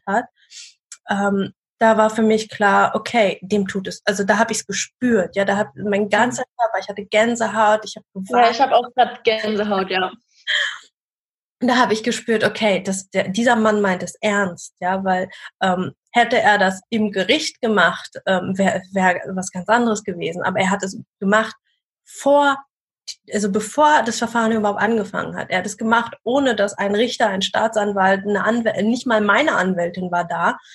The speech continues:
Speaker 1: ja,
Speaker 2: Ja.
Speaker 1: ähm, er hat es gemacht, ohne dass es wer anders, ähm, der in Anführungsstrichen urteilen könnte, geta-, gesehen hätte, ja. Also da waren ein paar Journalisten dabei, mein Freund, meine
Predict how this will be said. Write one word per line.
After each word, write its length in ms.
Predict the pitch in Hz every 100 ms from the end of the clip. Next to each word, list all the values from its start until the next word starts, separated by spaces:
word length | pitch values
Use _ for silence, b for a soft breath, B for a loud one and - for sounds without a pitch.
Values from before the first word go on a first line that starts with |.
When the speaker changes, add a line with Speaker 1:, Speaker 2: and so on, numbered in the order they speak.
| B B
Speaker 1:
ja, 200 | 208 214 _ B B -
Speaker 2:
Ja. 100 | 240
Speaker 1:
ähm, 120 | 190 - _ _
er 80 | 220
hat 100 | 233
es 100 | 226
gemacht, 380 | 240 240 254 -
ohne 260 | 233 277 277
dass 180 | 226 226
es 160 | 233 -
wer 340 | 220 226 214
anders, 360 | 220 226 220 220 _ _ _ -
ähm, 520 | 208 202 202 190 190 _ _ _ 190
der 460 | 208 208 202 196 - _ -
in 100 | 202
Anführungsstrichen 560 | 190 233 226 214 202 196
urteilen 500 | 269 285 190 170 175
könnte, 320 | 185 185 190
geta-, 540 | 190 - 214 - -
gesehen 460 | 190 202 196 226 214
hätte, 320 | 190 160 -
ja. 200 | 175 190
Also 160 | 208 185
da 180 | - -
waren 160 | 185
ein 60 | 208
paar 140 | 220
Journalisten 580 | 196 190 190 233 262 -
dabei, 420 | 233 220 220 220
mein 220 | 220 190 190
Freund, 420 | - 208 208 214
meine 240 | 196 202